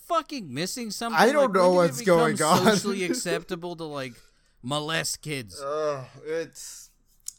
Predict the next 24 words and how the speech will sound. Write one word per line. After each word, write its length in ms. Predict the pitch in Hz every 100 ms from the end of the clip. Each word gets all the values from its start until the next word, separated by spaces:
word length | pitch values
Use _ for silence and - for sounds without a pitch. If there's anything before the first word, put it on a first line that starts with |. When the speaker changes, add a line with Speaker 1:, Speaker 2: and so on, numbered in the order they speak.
| _
Speaker 2:
it's 120 | -
a 40 | 123
whole 280 | 151 196
new 160 | 202 190
world 280 | 180 170 151
out 220 | 135 127
there, 160 | 127 123
guys. 400 | 123 127 127 120
Just, 360 | 135 120 - -
just 160 | -
be 60 | _
careful, 460 | - 202 175 - 127
I 120 | 117
guess. 380 | 117 120 - - _ _ _ _ _ _ _
I 140 | 160 185
don't 160 | 190
know 120 | 180
what 120 | 170 165
to 80 | -
tell 220 | 156 139
you. 300 | 139 139 143 _ _ _ _ _ -
You 60 |
know, 260 | 131 127 127 _ _ _ _ _ _ _ _ _ _ _ _
it's, 600 | 127 123 - - - -